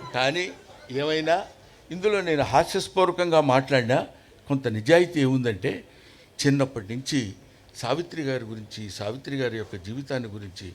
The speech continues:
ఔపోసన పట్టినటువంటి ఒక చిన్న ప్రాణి సంజయ్ కిషోర్. నాకు నిజంగా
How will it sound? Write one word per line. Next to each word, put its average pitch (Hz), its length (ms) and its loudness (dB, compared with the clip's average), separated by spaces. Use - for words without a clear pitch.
ఔపోసన 180 540 2
పట్టినటువంటి 110 880 -4
ఒక - 140 -8
చిన్న 190 340 -2
ప్రాణి 135 520 2
సంజయ్ 92 260 -6
కిషోర్. - 380 -18
నాకు 151 180 4
నిజంగా 170 640 6